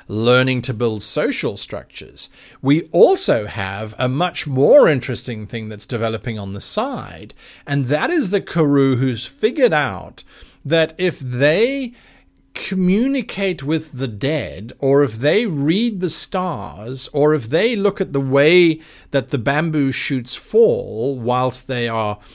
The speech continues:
on the ground, they can predict the future. Now, how you want to deal with religion in your game is entirely up to you,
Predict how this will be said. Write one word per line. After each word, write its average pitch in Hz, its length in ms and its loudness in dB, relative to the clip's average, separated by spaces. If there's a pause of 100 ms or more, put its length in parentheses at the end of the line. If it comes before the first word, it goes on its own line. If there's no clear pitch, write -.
(180)
on 123 180 -2
the 104 80 -6
ground, 117 840 -4 (400)
they 147 260 2
can 294 240 -4
predict - 640 -8
the 131 80 -4
future. - 640 -8 (720)
Now, 143 560 2
how 247 600 2
you 165 200 0
want 151 180 2
to 127 60 0
deal 123 280 0
with 104 160 -6
religion 113 500 -2
in 101 180 -6
your 147 280 2
game 110 320 -4
is 110 160 -6
entirely 123 680 -2
up 101 160 -8
to - 140 -10
you, 123 280 0